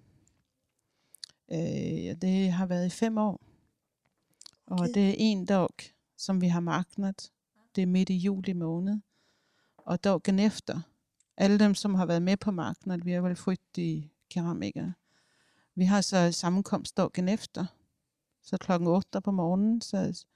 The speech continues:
Speaker 1: börjar vi med frokost. Og så, øh, er der nogen, der har puttet ind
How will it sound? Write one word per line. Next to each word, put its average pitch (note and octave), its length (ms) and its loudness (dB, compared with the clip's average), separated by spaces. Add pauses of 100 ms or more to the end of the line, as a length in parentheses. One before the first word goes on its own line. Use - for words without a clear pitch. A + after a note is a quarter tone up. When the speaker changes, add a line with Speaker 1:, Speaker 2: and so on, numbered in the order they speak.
(140)
Speaker 1:
börjar G3 280 6
vi F#3+ 120 2
med F3 380 0
frokost. - 580 -2 (600)
Og G3 120 0
så, - 180 0
øh, F3+ 600 4
er - 80 -2
der F#3 100 2
nogen, F#3 260 2
der F#3 60 2
har F3+ 120 2
puttet F#3+ 300 4
ind F#3+ 140 2